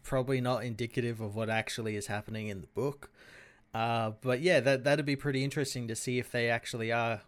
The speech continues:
uh, maybe going after Batman. And, and Batman who is leaving Gotham.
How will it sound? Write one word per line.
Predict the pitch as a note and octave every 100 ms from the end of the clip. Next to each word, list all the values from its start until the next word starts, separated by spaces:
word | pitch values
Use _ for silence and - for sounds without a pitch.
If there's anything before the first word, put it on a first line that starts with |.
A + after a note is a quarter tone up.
| -
uh, | - A2+ A2+ A2+ G#2+
maybe | A2 A#2 B2 B2+
going | A#2+ B2 B2
after | A#2+ B2 A#2
Batman. | B2 C3 A2+ G#2 G2 G2+ -
And, | D#3
and | D#3 D#3 C3+
Batman | C#3+ D#3 D3 C3+
who | D3 C#3
is | B2+ C3+
leaving | B2+ C3 C3 A2
Gotham. | B2+ - G2+ -